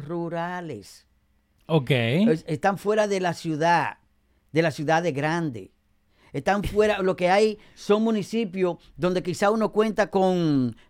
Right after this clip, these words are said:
Speaker 1: treinta mil habitantes,
Speaker 2: Sí, sí, sí.
Speaker 1: el otro cuenta con quince mil habitantes, el otro con veinticinco mil habitantes, el otro con diez mil habitantes, otro con cuarenta mil habitantes. O sea,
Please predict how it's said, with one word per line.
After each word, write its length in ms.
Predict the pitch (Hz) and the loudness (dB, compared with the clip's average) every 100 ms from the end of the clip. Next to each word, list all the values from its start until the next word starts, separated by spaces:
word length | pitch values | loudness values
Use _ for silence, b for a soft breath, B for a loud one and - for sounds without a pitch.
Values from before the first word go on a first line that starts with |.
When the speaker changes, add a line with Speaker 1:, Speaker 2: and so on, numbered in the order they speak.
| _ - | _ -2
Speaker 1:
treinta 320 | 185 185 170 | -2 0 -4
mil 160 | 170 | -4
habitantes, 720 | 196 196 170 165 165 196 233 | -6 -6 -6 -6 -6 -10 -8
Speaker 2:
Sí, 180 | - 156 | 0 0
sí, 180 | 131 156 | 0 0
sí. 60 | 143 | 2
Speaker 1:
el 140 | 165 | 2
otro 280 | 170 180 202 | 0 -2 -6
cuenta 380 | 196 196 185 196 | -6 -6 -6 -6
con 460 | 196 190 180 170 160 b b | -4 -4 -4 -8 -10 b b
quince 380 | 196 185 185 170 | -2 -2 0 -2
mil 140 | 175 | -2
habitantes, 640 | 190 190 185 175 165 185 - | -4 -2 -2 -2 -2 -8 -2
el 160 | 175 | 2
otro 240 | 185 190 202 | 2 0 0
con 180 | 190 | 0
veinticinco 540 | 175 170 180 175 175 180 | 0 -2 -4 -4 -4 -4
mil 160 | 180 | -2
habitantes, 560 | 202 196 185 175 170 175 | -2 -2 0 -2 -2 -8
el 140 | 147 185 | -2 -2
otro 240 | 202 208 | 0 -4
con 160 | 202 190 | -4 -2
diez 160 | 180 | -2
mil 160 | 180 196 | -2 0
habitantes, 640 | 208 185 180 165 156 170 | 0 2 0 0 -2 -6
otro 400 | - 190 220 214 | 0 2 4 2
con 160 | 208 185 | 0 -2
cuarenta 400 | 185 175 175 170 | 0 0 0 -2
mil 160 | 175 196 | -2 -2
habitantes. 480 | 196 175 170 180 | -2 -2 -2 -4
O 220 | 170 _ - | -14 _ -10
sea, 240 | 302 - | -8 -8